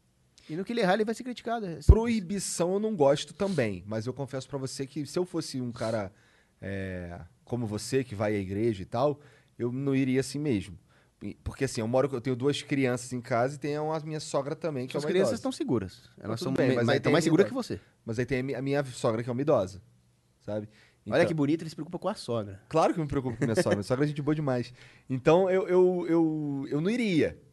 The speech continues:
Speaker 2: Mas por causa, porque eu quero proteger os meus, sabe? Agora,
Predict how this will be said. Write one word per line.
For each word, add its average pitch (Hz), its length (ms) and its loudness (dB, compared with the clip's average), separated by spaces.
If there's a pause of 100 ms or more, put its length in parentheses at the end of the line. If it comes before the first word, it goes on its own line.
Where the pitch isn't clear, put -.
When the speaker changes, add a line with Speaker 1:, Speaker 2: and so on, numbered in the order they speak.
(220)
Speaker 2:
Mas 127 260 2
por - 200 -10
causa, 147 320 0
porque - 280 -6
eu 147 60 0
quero 139 180 2
proteger 151 340 0
os 180 80 2
meus, 180 440 6 (300)
sabe? 123 280 2 (280)
Agora, 123 460 4